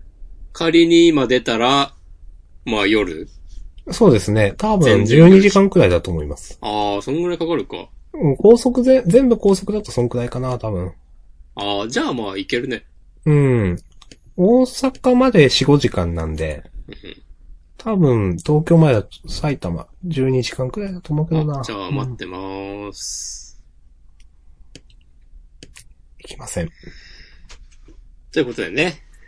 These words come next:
Speaker 2: はい。
Speaker 1: じゃあ、
Speaker 2: じゃあ、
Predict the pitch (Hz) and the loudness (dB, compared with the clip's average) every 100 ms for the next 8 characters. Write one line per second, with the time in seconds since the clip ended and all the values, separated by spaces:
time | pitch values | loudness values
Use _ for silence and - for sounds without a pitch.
0 | - - - - - - - 127 127 - | -20 -20 -20 -20 -20 -20 -4 2 2 2
1 | - - - - _ _ _ - - - | -18 -20 -20 -20 _ _ _ -20 -20 -20
2 | - - - - _ _ _ _ - - | -20 -20 -20 -20 _ _ _ _ -20 -20
3 | 90 85 - - 170 165 | -18 -20 -20 4 4 4